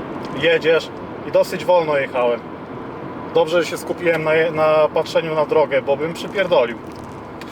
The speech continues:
Ja pierniczę. No nieźle. Ach, aż się zagotowałem. Żartowałem.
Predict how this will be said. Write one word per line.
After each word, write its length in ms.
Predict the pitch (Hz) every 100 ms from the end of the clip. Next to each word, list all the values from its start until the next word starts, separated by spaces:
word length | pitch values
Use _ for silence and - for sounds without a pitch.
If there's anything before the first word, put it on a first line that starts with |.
| - - 117
Ja 260 | 139 143 131
pierniczę. 560 | 135 131 131 123 131 - - - - - - - - - - - - - - - - - - - - - - - - -
No 120 | 131
nieźle. 400 | 131 131 120 110 107 - - - - - - - - - - - - - - - - - - - - - - - - - - - - - - - - - - - 127 - - - - - - - - - -
Ach, 220 | 160 165 156 - - -
aż 120 | 139
się 140 | - 147
zagotowałem. 680 | 147 147 151 151 143 127 110 - - - - - - - - - -
Żartowałem. 600 | - 135 131 135 139 127